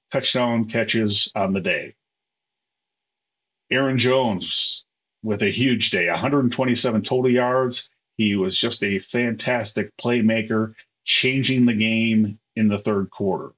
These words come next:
And I want to come to the defense of A J Dillon.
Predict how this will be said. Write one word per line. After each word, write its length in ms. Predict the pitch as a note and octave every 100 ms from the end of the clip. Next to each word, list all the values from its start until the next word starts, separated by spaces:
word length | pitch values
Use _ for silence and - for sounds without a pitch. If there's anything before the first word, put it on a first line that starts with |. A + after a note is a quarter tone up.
| _ _ _ _ _ _ _ _ _ _ _ _ _ _ _ _ -
And 280 | G#2+ G2+
I 60 | G#2
want 300 | A2 C#3 B2+ -
to 800 | C3+ B2+ B2 A#2+ A#2+ A#2+ A2+ - -
come 220 | F#3+ F3
to 200 | - D3
the 140 | C3 A#2
defense 420 | A2+ C#3 B2 G#2+
of 100 | G2
A 180 | A2+ A2
J 200 | G#2+ G2
Dillon. 640 | F2 A2 F#2+ F2 D#2+ D#2